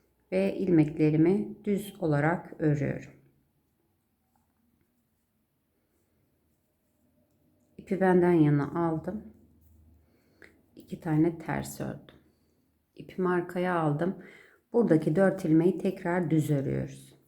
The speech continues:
İpi benden yana aldım. İki tane ters ilmeğim var. Ters ördüm.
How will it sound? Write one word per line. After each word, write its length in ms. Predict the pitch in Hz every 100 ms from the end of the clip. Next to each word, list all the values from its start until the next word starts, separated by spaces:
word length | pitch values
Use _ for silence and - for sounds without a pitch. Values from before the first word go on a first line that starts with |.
| _ _ _ _ _ _ _ _ _ _ _ _ _ _ _ _ _ _ _ _ _ _ _ _ _ _ _ _ _ _ _ _ _ -
İpi 240 | 185 196
benden 300 | 190 185 190
yana 420 | 185 170 156 147
aldım. 300 | 147 147 147
İki 240 | - - -
tane 420 | 160 143 139 139
ters 420 | - 156 160 -
ilmeğim 420 | 170 175 170 175
var. 240 | 190 185 -
Ters 380 | 156 147 - -
ördüm. 300 | - -